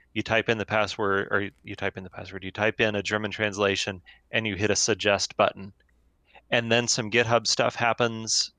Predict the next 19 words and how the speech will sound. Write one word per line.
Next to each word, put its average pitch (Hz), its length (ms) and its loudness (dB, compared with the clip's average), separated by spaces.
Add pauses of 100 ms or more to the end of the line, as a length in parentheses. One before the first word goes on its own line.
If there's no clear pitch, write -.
(100)
uh, - 340 -2 (680)
and 104 400 2
it - 220 -2
will - 120 -20
turn 113 220 0
into 104 240 -2
a 95 40 0
pull 175 240 0
request, 123 680 0 (760)
and 110 220 2
then 107 200 4
we 104 140 2
can 113 180 -6
review 101 340 0
and 95 100 -2
merge 92 280 0
the - 80 -8
pull 120 240 2
request. - 640 -4